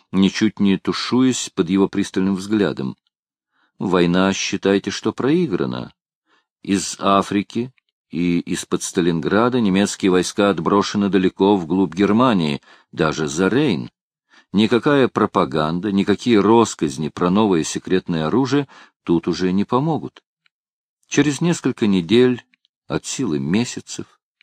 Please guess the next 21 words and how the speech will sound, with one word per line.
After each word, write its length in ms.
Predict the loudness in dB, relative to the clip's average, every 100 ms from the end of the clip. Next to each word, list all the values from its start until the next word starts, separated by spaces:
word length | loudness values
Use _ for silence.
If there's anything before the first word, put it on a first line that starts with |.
| _
все 340 | -16 -8 -2 -2
кончится. 720 | -2 -6 -6 -14 -16 -18 -20 _ _ _ _ _ _ _ _
Сюда 420 | -4 0 2 2
тоже 360 | 2 0 0 -6
придет 420 | -6 -4 -6 -6
расплата. 580 | -8 -8 -6 -6 -6 -14 _ _ _ _ _ _ _ _ _
Зачем 640 | -2 -2 0 -4 -4 -6
вам 540 | -4 -2 0 0 -4 -12 _
отдуваться 840 | -6 -6 -6 -4 -2 -2 -4 -8
за 160 | -6 -6
других? 540 | -4 -4 -8 -16 -20 _ _ _ _ _ _ _ _ _
Если 300 | 0 2 2
станет 420 | -2 0 0 0 0
известно, 540 | 0 2 0 -2 -4
что 280 | -4 -2 0
вы 140 | 2
нам 260 | 2 0 -2
помогали, 800 | 0 2 2 0 -2 0 -2 -4 _ _ _ _ _
вам 280 | -10 -8 -6
нечего 460 | -6 -6 -2 -2
бояться». 600 | 0 -2 -2 -6 -12 -16